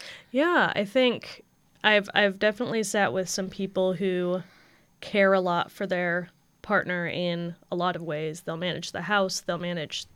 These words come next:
their emotions, and then, yeah, they feel like they can help the partner live a better life, or they need to, you know, just love them harder and it will work out.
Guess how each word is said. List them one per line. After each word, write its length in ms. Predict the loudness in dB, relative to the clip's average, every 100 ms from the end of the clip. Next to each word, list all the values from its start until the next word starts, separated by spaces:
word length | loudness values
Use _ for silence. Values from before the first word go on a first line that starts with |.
| -20 _ -6
their 120 | -4
emotions, 720 | -2 -2 -4 -6 -8 -10 -10 -14 -10
and 360 | -8 -6 -6
then, 400 | -6 -6 -8 -10 -14 _ _ _ _ -20 -20 -20 -8
yeah, 140 | -6
they 120 | -4 -4
feel 180 | -2 -2
like 200 | -2 -2
they 140 | -6
can 360 | -4 -8 -8 -10
help 260 | -8 -6 -6
the 80 | -8
partner 320 | -6 -6 -4
live 140 | -4
a 60 | -4
better 260 | -4 -6
life, 380 | -6 -4 -6 -6
or 60 | -8
they 120 | -6
need 200 | -6 -8
to, 320 | -6 -6 -6 -10 _ _ _ _ _
you 80 | -8
know, 160 | -6 -6
just 240 | -8 -8
love 140 | -6 -6
them 160 | -6 -4
harder 300 | -4 -4 -6
and 120 | -6
it 80 | -6
will 160 | -4
work 240 | -4 -8 -10
out. 320 | -10 -10